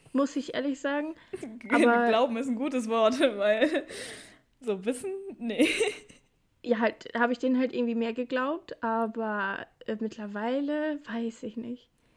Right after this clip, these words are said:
Speaker 1: Also das ist ja
Speaker 2: Ja,
Speaker 1: halt
Speaker 2: ich find, ich find manche Artikel, da liest du so ein bisschen den Sarkasmus oder die Ironie raus, oder? Also bei manchen kannst du mir doch nicht sagen, dass die das ernst meinen.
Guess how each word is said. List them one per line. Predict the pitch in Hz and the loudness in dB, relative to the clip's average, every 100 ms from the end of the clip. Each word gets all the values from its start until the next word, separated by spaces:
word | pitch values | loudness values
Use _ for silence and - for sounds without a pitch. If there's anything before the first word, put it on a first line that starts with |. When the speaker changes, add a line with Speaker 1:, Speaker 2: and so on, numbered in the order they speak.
| _ _ _ _ - | _ _ _ _ -4
Speaker 1:
Also | 226 220 | -2 0
das | 226 220 254 | -2 -2 -6
ist | 240 233 | -6 -6
ja | |
Speaker 2:
Ja, | 220 | 0
Speaker 1:
halt | 220 226 | 0 4
Speaker 2:
ich | |
find, | 285 403 - - - _ _ _ _ - | 4 2 -10 -20 -20 _ _ _ _ -14
ich | - | -10
find | 208 - | -12 -8
manche | 240 - - | -10 -6 -8
Artikel, | 233 - - 285 226 | -8 -16 -8 -6 -4
da | |
liest | 214 233 - 285 | -4 -4 -6 -10
du | |
so | 240 240 | -6 -4
ein | 214 | -4
bisschen | 294 330 226 | -4 -4 -2
den | 233 | -2
Sarkasmus | 214 214 311 - 247 247 | -6 -6 -10 -8 -8 -4
oder | 240 226 | -2 -2
die | 220 | 0
Ironie | 240 214 208 339 | -2 0 2 2
raus, | 190 180 208 | 0 -4 -2
oder? | 208 254 370 - - - - _ _ _ - - - | 0 2 0 -4 -20 -20 -20 _ _ _ -12 -12 -6
Also | 220 226 | -4 2
bei | 220 214 | 2 2
manchen | 247 330 359 | 0 -2 -8
kannst | - 302 - | -6 -6 -2
du | |
mir | 277 | -2
doch | 262 294 | 0 -2
nicht | 320 - | -4 -6
sagen, | 262 294 302 | -4 -4 -4
dass | 302 - | -8 -6
die | |
das | 226 220 | -6 -4
ernst | 254 330 - | -8 -6 -8
meinen. | 214 208 226 233 | -6 -4 -6 -6